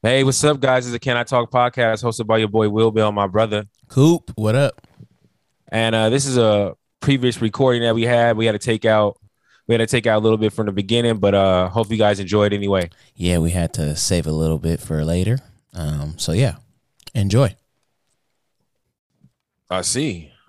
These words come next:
Speaker 1: I see you going through paperwork while we on our podcast. Look, fuck that business right now, nigga. We in this business.
Speaker 2: <laughs>
Speaker 1: Shit. The
Speaker 2: Hey,
Speaker 1: fuck?
Speaker 2: no, I'll tell you something that just happened right now. So,
Speaker 1: <laughs>
Speaker 2: uh,
Speaker 1: Go ahead.
Speaker 2: I was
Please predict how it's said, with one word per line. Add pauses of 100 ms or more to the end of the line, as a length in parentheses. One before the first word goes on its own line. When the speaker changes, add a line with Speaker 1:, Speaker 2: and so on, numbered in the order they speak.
Speaker 1:
I
see
you
going
through
paperwork
while
we
on
our
podcast.
Look,
fuck
that
business
right
now,
nigga.
We
in
this
business. (300)
Speaker 2:
<laughs>
Speaker 1:
Shit. (300)
The
Speaker 2:
Hey,
Speaker 1:
fuck?
Speaker 2:
no, (300)
I'll
tell
you
something
that
just
happened
right
now.
So, (460)
Speaker 1:
<laughs>
Speaker 2:
uh,
Speaker 1:
Go
ahead.
Speaker 2:
I
was